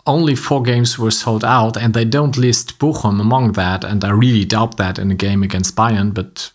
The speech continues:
well, I need to double check that. Maybe there were some security issues why they were.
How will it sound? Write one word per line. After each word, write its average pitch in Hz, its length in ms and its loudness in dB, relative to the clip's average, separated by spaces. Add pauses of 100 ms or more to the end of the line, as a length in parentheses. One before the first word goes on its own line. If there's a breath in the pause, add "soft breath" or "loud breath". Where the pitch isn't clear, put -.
(120)
well, 87 340 -4 (180)
I 92 140 -2
need 92 240 -2
to - 100 -12
double 90 260 -6
check - 340 -8
that. - 880 -6 (720 loud breath)
Maybe 101 480 0
there 101 280 0
were 101 200 2
some 104 420 0
security 107 1200 0
issues 101 560 0
why 98 440 0
they 92 240 -2
were. 95 480 -2